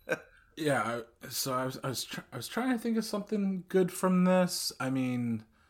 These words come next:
Speaker 2: like, you know, sometimes I'm getting stuck and I'm like, I, I pigeonhole myself. I'm like, "What would it be if I was, like, in the movie?" But no, my inspiration for a beach towel from this movie is, like, Buddy Hackett and Don Rickles, just, like, fucking com-, comedian,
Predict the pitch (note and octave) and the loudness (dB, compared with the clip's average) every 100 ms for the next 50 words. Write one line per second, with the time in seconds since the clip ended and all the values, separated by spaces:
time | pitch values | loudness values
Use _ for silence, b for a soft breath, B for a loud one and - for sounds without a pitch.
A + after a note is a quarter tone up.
0 | b b b D#3 C#3+ D#3+ D3+ A#2+ C#3 D3 | b b b -2 -2 2 2 4 2 2
1 | B2 B2 A#2 A#2+ A2 - A2+ A#2 A2 G#2+ | 2 2 0 0 0 -2 -2 0 0 -2
2 | G2+ G#2 G#2 G#2 G2 - G#2 G#2+ A2+ G#2 | -4 -8 -8 -6 -8 -8 -8 -6 -4 -4
3 | F#2+ G2+ G#2 G2 F#2+ B B B B2+ C#3+ | -6 -8 -6 -8 -8 B B B 4 6
4 | D3 B2 D3 C3+ C3+ B2+ B2 A#2+ A2 C3 | 4 4 4 4 4 4 2 -2 -2 -2
5 | B2 A#2 A#2 C3+ D#3 B2+ G#2+ B B - | 0 0 2 4 4 2 -2 B B 0
6 | C#3+ C#3+ G#2 A2 D3 D3 D#3+ F#3+ - E3 | 4 6 4 2 4 4 6 2 4 6
7 | D3+ C#3+ C#3+ B2 A2+ B2+ A2+ - C3 - | 8 6 4 -2 0 0 0 0 -4 -4
8 | - B2+ A#2 - B2 A#2 A2+ A#2 A2+ A2+ | -4 -2 -2 -2 -2 0 0 0 0 0
9 | B2 C3 C3 B B A#2 A#2 - A2+ G#2 | 0 -2 -4 B B -4 -2 2 0 0
10 | - A2 - _ _ - C3+ B2+ B2 B2 | -6 -12 -14 _ _ 4 6 6 4 0
11 | A#2 A2 C3 A2+ G#2+ A2+ G#2 G#2+ G2 - | 0 -2 -2 -4 -4 -4 -2 -4 -6 -6
12 | G#2 G2 G2 - G#2+ - G#2+ F#2+ - G#2+ | -6 -6 -6 -6 -6 -4 -4 -6 -6 -2
13 | A2 G#2 G2 - - A2+ - - A2+ A#2 | -2 -2 -6 -8 -8 -8 -8 -6 -2 0
14 | A#2 A#2 A2 A2 | 0 0 0 -2